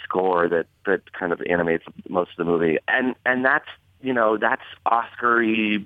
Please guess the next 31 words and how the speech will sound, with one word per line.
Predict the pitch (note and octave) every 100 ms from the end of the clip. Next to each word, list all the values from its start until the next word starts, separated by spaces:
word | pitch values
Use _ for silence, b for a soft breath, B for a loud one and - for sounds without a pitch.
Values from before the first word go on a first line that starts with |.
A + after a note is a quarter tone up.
| -
you | A2 G2
know, | F#2+ F#2 F#2 F#2 - -
event | F#2+ G#2 G#2+
movie | G2+ G2
schmaltz | F#2 A2 A2+ A2 -
that | F2+
we've | E2+ G2+ G2+ G2+
known | G2+ G2 F#2+ G2+ G#2 G2+ -
since, | G#2 F#2+ -
you | G2+
know, | F2
we've | F2+ F2+ F#2
started | - G2+ G2
watching | F#2+ - F#2+
movies. | C#3 A2+ F2+ - B B B -
The | A#2+
difference | C#3+ C#3+ B2+ -
here | C#3+ C3
is | A2
that | G#2+
it's | G#2 -
about | F#2+ G2 G2 -
something | G2+ - F2+ E2+
that | F2 F2 -
previously | - G#2 G2+ F#2 - F2
would | E2 -
never | E2+ D#2+ E2+
have | D#2+ -
been | D#2 D#2+ D#2 _ _ -
sort | E2+
of | D#2+